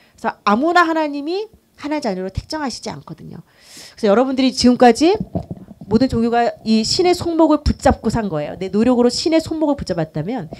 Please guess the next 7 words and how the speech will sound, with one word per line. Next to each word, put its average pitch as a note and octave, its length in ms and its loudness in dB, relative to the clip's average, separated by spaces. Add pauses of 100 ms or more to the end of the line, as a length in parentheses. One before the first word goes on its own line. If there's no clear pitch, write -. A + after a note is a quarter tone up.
(140)
이제 - 120 -6
하나님이 C4 480 -4
여러분의 F#3 380 2
손목을 C4 480 -4
붙잡아 E3 420 -6
주실 - 320 -12
거예요. - 340 -8